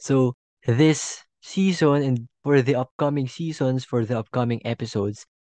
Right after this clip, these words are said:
ang mga aabangan nyo is more on adulthood talaga. Matatakal na talaga namin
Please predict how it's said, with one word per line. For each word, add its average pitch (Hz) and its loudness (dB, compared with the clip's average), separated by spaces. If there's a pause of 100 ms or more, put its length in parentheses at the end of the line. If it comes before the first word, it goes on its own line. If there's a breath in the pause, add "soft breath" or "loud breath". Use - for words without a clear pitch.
(120)
ang 127 2
mga 107 2
aabangan 104 -2
nyo 95 0
is 98 -2
more 131 2
on 117 -4 (340)
adulthood 113 -2
talaga. - -16 (480)
Matatakal 107 -2
na 107 -2
talaga 101 -4
namin 98 -6